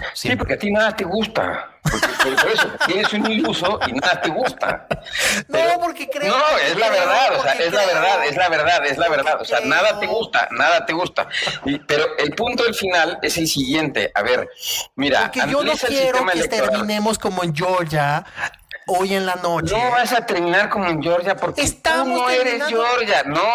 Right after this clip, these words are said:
Speaker 1: tú no eres Georgia. Tu cultura política es distinta. Tú no eres Inglaterra, donde tienes una maldita carta magna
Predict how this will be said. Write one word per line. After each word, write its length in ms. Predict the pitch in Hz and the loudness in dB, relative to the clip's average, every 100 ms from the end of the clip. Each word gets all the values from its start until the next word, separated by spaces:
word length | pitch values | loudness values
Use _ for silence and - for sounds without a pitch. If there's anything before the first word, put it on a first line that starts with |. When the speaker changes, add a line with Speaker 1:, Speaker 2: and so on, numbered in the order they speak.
| 240 233 | 0 0
Speaker 1:
tú 160 | 233 254 | -2 0
no 180 | 254 254 | 0 0
eres 240 | 240 214 | 0 -2
Georgia. 560 | 208 226 214 175 135 - | 0 0 2 2 2 0
Tu 160 | 170 | -6
cultura 460 | - 202 180 247 247 | -2 -2 0 0 0
política 480 | - 208 208 226 214 | 0 -4 -4 -2 0
es 120 | 202 | 0
distinta. 680 | 208 - 208 214 190 135 - - - | -2 -2 -2 0 2 2 -2 -10 -8
Tú 160 | 240 269 | -2 2
no 120 | 285 | 2
eres 240 | 277 254 208 | 2 0 -2
Inglaterra, 760 | 185 165 - 185 170 160 180 - - - | 0 0 2 2 4 4 2 -2 -14 -6
donde 260 | 156 160 | -2 -2
tienes 340 | 165 220 226 214 | 0 -2 -2 -2
una 240 | 233 214 | 2 2
maldita 560 | 190 170 170 - 220 - | 2 2 0 0 0 2
carta 320 | 208 202 208 | 0 2 2
magna 500 | 190 175 160 180 | 4 2 2 0